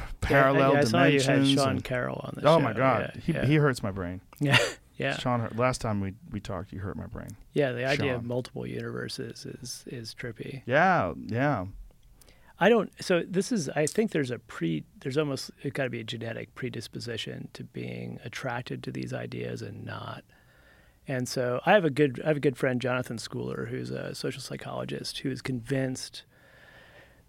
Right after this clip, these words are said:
Speaker 1: that consciousness is all that exists.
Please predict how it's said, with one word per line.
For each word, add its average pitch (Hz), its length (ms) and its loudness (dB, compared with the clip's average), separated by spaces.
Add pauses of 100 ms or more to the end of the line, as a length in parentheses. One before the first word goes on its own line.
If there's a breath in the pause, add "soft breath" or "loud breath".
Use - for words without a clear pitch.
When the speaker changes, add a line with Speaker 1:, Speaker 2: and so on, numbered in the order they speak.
(100)
Speaker 1:
that 127 440 0 (220)
consciousness 127 840 -2
is 117 140 -8
all 117 180 -4
that 120 160 -8
exists. 120 600 -12